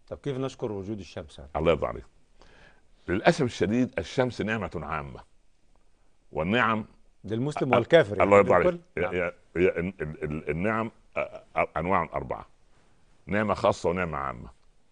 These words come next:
Speaker 2: خلاص؟ نعمة
Speaker 1: مم.
Speaker 2: خاصة ونعمة ظاهرة ونعمة خفية. نحن للأسف جلنا أو أغل-، كلنا إلا من رحم ربي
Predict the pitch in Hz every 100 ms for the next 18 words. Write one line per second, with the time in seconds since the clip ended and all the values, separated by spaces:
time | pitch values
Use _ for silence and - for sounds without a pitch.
0 | - - 85 _ 73 76 67 85 87 -
1 | - - 80 107 107 95 90 110 110 98
2 | 95 - - 85 92 87 76 - - 52
3 | - _ _ _ _ _ _ _ - -
4 | - - - 95 147 139 117 127 135 _
5 | _ - 87 104 101 104 - _ - 90
6 | 131 110 92 95 - _ _ - 92 87
7 | 87 - - 95 85 90 95 - 92 85
8 | 80 80 78 85 87